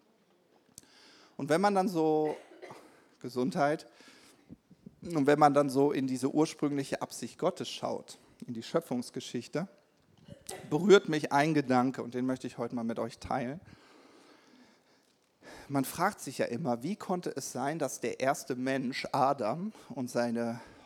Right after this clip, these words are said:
holde Frau Eva, wie konnte es sein, dass sie im Angesicht dieser Schönheit, die sie erlebt haben, an Gott zweifelten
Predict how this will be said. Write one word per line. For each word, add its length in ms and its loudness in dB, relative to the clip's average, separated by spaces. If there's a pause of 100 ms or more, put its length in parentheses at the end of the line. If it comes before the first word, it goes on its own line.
(120)
holde 480 2 (160)
Frau 580 -4
Eva, 540 -6 (840)
wie 100 0
konnte 460 2
es 220 -8
sein, 380 0 (600)
dass 200 4
sie 120 -2
im 180 0
Angesicht 880 0 (1300)
dieser 320 -2
Schönheit, 1200 2
die 80 -6
sie 160 -4
erlebt 400 0
haben, 340 -8 (1300)
an 180 2
Gott 220 4
zweifelten 720 -6